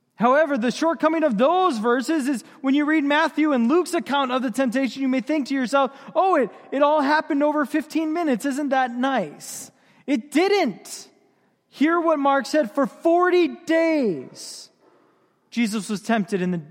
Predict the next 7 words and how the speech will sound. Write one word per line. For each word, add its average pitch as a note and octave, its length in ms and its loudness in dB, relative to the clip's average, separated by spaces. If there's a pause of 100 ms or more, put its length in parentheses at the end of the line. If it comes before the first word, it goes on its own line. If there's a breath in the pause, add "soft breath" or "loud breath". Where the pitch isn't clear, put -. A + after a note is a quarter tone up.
wilderness. D#3 640 -6 (220 soft breath)
For A#3 120 0
forty D#4+ 600 2
days, D4 720 -2 (180 loud breath)
he B3 140 -2
endured A3 500 0
temptation. F3 800 -6